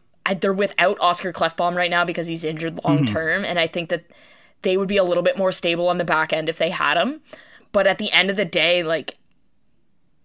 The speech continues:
Speaker 1: I don't think we're in Jack Eichel territory, not by a long shot.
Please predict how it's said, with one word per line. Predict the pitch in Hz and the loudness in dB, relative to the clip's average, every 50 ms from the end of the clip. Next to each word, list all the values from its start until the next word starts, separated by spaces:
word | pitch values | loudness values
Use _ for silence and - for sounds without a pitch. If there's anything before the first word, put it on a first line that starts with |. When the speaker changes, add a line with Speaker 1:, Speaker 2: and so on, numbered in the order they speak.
| _ _ _ - | _ _ _ 0
Speaker 1:
I | 185 190 | 2 2
don't | 208 240 254 160 | 2 2 0 -2
think | - - 220 202 202 | -4 -6 -4 -4 0
we're | 208 196 | 0 0
in | 196 185 | 0 0
Jack | 170 160 180 160 165 - | 0 2 2 2 4 4
Eichel | 143 156 165 - 175 175 | 2 0 0 0 -2 -2
territory, | - 202 170 175 202 - - 175 185 190 185 190 180 175 | 0 2 2 2 2 0 -2 -2 0 0 2 0 -2 -2
not | 165 170 175 160 165 - | -4 -2 -2 -2 -2 -2
by | - 170 156 | -2 -2 -2
a | 156 147 | -2 -2
long | 151 127 151 156 170 | -4 -4 -4 -6 -6
shot. | 170 - - 185 185 202 208 202 | -6 -4 0 0 2 2 0 0